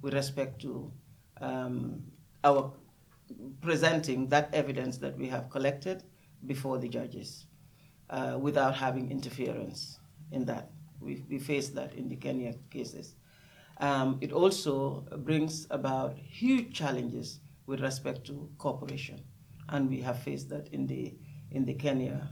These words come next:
Kenya cases. And in fact, these are the two main components that brought about, unfortunately, the, the, uh, the office not to be able to, uh, bring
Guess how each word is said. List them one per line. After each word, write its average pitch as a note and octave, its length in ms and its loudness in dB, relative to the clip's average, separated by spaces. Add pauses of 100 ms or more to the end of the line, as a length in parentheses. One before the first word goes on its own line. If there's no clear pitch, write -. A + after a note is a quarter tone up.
(420)
Kenya C3+ 300 2
cases. - 560 -4 (520)
And C3+ 340 2
in D3 100 4
fact, D#3+ 400 6 (140)
these E3 320 0
are D3 200 6
the C3+ 120 0
two F3 380 -2
main D#3 340 4
components C3+ 800 -2 (500)
that C#3+ 320 6 (340)
brought D3 220 4
about, B2 440 -2 (320)
unfortunately, B2+ 920 -2 (400)
the, B2+ 520 0
the, A#2 120 -2 (100)
uh, B2 160 0
the B2 140 2
office D#3 400 2
not C#3 260 0
to D3 80 -4
be B2+ 220 -2
able C3+ 260 -2
to, B2+ 400 -4
uh, B2 560 -6
bring C3+ 420 0